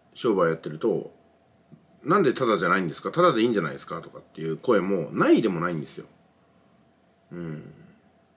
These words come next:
いや、でも、タダではできませんよと。あの、経費がかかるし、タダで提供すると、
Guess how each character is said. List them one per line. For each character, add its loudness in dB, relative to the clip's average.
い -12
や、 -4
で -2
も、 0
タ 0
ダ 0
で 4
は 4
で -4
き -4
ま 2
せ 2
ん 2
よ -4
と。 -18
あ -10
の、 -6
経 4
費 4
が 0
か -10
か 2
る 0
し、 -6
タ -2
ダ 4
で 0
提 2
供 4
す -2
る 0
と、 2